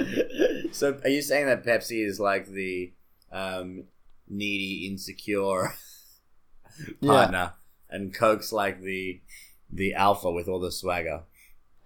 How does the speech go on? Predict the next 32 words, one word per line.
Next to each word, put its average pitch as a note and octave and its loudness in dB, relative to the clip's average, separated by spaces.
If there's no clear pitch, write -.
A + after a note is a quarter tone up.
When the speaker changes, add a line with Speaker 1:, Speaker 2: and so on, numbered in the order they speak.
Speaker 2:
That C#3 8
would F3 4
actually E3 2
dilute A#2+ 4
the A#2 -4
brand A2 -2
value A2+ 4
of G2+ -8
Coke, G#2+ -4
I - 2
Speaker 1:
If G#2+ 6
they G#2 6
Speaker 2:
think. F#2+ -6
Speaker 1:
tr-, - -6
I G2+ 8
think C#3+ -2
so F#2 2
too. G2+ 0
That's E2 -4
a A2 -6
good G2+ -2
point. E2+ -2
They F#2 2
don't G#2 0
need F#2+ 0
to E2 -6
'cause E2 -4
they E2+ 0
know E2+ 0
they're E2 -2
the D#2+ -6
best. C#2+ -6